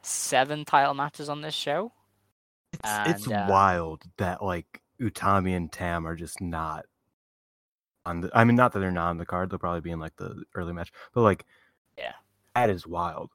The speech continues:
Speaker 2: Like, a year ago. Like, that, like, that is
Speaker 1: Utami has
Speaker 2: wild.
Speaker 1: been so in the background since the Momo feud
Speaker 2: Which is,
Speaker 1: kind of
Speaker 2: which
Speaker 1: ended.
Speaker 2: is fine. But, like,
Speaker 1: Yeah.
Speaker 2: that is crazy. 'Cause, like, that's what I mean, is that's, like, Utami and Lady C could have in the Mai Julia match, or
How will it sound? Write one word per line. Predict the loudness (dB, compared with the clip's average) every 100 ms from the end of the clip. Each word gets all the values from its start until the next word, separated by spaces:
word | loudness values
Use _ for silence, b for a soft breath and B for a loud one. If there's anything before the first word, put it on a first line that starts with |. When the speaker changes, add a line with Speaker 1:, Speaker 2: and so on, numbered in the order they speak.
| 0
Speaker 2:
Like, | 4
a | 6
year | 8 8 6
ago. | 0 -6 -6 0
Like, | 2
that, | 2 2
like, | 2
that | 4 2
is | 0
Speaker 1:
Utami | 0 4 4 4 0
has | -2
Speaker 2:
wild. | -4
Speaker 1:
been | -8 -6
so | -2 0 2 0 -4 -6
in | -8 -6
the |
background | -4 -4 -2 -2 -2 -6 -16 _
since | -8 -4 -4 -6
the | -8
Momo | -6 -6 -6 -8 -10 _ _ _
feud | -6 -2
Speaker 2:
Which | 0
is, | 0
Speaker 1:
kind | 0 0
of |
Speaker 2:
which | 2
Speaker 1:
ended. | 2
Speaker 2:
is | 4
fine. | 6 6 2 -10 -16 _ _ _ _ _ -6
But, | 0
like, | 2 2
Speaker 1:
Yeah. | -2 2
Speaker 2:
that | 6 6
is | 4 -4
crazy. | -10 -4 0 0 -2 -8 -18 _ _ -2
'Cause, | 4
like, | 6
that's | 6
what | 8
I | 8
mean, | 6
is | 2
that's, | 0
like, | -2 -2
Utami | -2 4 6 6
and | 4
Lady | 0 -2
C | -4 -8
could | -6 -6
have | -6 -10 -20 _ _ _ -8
in | -4
the | -2
Mai | 0 0 0 -4 -8
Julia | -8 -6 -6
match, | -8 -10 -14 -20 -12
or | -4 -4